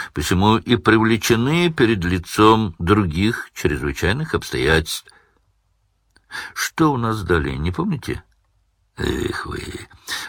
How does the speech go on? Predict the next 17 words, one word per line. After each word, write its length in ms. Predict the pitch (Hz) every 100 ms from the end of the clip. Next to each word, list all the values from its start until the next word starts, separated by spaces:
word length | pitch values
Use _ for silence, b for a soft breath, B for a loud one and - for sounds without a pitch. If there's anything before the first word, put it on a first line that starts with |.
| B
Он 240 | 107 98
протянул, 800 | 92 107 90 101 101 135 147 147 B B B
налегая 720 | 80 98 95 80 95 101 98
на 260 | 95 95 95
«о». 320 | - 95 80 69 _ _ _ _ _ _ _ -
А 340 | - 151 156 147 _
устав 720 | - 113 - - - 151 139
для 340 | 90 76 82 90
солдата? 2000 | 90 - - 151 165 165 165 160 160 127 87 64 58 - - - _ - 165 170 _ _ _ _ _ _ _ - B B
Эти 440 | - 95 104 110 120
обязанности 880 | 120 107 110 113 110 113 117 - 113
и 100 | 113
порядок 1120 | - - 101 78 78 90 131 143 135 127 -
их 220 | 135 -
выполнения 580 | 101 135 131 131 131 131
устанавливаются 1160 | 131 - 127 123 127 135 131 131 131 - - 123
законодательными 2000 | 104 82 95 131 - - 135 143 117 123 82 95 117 123 - 123 120 120 123